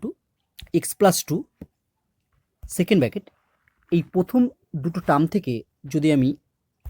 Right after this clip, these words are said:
এক্স কমন নিই, তাহলে আমরা লিখতে পারবো x into x minus five। এই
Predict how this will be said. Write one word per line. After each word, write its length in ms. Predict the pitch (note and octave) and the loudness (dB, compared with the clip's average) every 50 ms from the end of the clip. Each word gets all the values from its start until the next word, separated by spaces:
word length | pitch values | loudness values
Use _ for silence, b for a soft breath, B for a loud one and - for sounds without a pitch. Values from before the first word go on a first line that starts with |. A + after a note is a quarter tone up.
| F#3 G3 | 0 2
এক্স 140 | F#3+ - - - | 2 0 -6 -2
কমন 220 | C#3+ C#3 D3 F3+ F#3+ D#3 | 0 4 4 6 6 4
নিই, 120 | B2 B2 C#3+ _ _ _ _ _ _ _ _ _ _ _ _ _ _ _ _ _ _ _ _ _ _ _ _ - - | 2 0 -4 _ _ _ _ _ _ _ _ _ _ _ _ _ _ _ _ _ _ _ _ _ _ _ _ -4 -2
তাহলে 260 | C#3 C#3 E3+ G#3 F#3 D3+ B2+ | 0 2 4 6 6 6 4
আমরা 140 | C3 C#3+ C#3 C3+ | 4 2 2 0
লিখতে 180 | C3+ - - F#3+ - | -2 -2 -4 0 0
পারবো 220 | D3 A#2+ A2 C#3 G3+ - _ _ _ _ - - F3+ | 0 0 0 -4 -6 -8 _ _ _ _ -2 -2 -2
x 20 | F3+ - - D#3+ | 0 0 0 0
into 200 | C#3 C3 C#3 A#3 E4 G4+ - _ _ _ _ _ _ - _ - F3+ D#3+ | 0 0 0 0 -2 -2 -2 _ _ _ _ _ _ -12 _ -2 -2 -2
x 20 | - - - | -2 -4 -4
minus 260 | B2+ A#2+ A#2 A#2 - - - | -2 -2 -2 -4 -6 -4 -2
five। 200 | D3 A2+ G2+ - _ _ - - _ _ _ _ _ _ _ _ _ _ _ _ _ _ _ _ _ _ _ _ _ - D#3+ | -2 -2 -2 -6 _ _ -20 -20 _ _ _ _ _ _ _ _ _ _ _ _ _ _ _ _ _ _ _ _ _ 0 0
এই 60 | D3 | 0